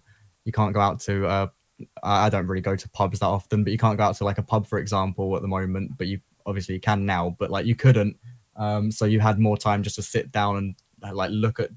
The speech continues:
like, tabs online, for example, and try and learn new things. So, yeah, definitely.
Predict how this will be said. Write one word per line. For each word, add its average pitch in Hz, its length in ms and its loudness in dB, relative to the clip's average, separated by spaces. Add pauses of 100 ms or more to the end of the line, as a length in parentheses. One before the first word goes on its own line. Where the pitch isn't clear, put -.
(140)
like, 107 220 -6
tabs 110 340 -4
online, 107 360 0
for 107 100 -4
example, 107 480 0
and 98 100 -2
try 104 180 2
and 101 120 0
learn 101 180 0
new 101 120 -2
things. 104 340 -4
So, 98 260 -4 (340)
yeah, 98 160 -4
definitely. 92 480 -6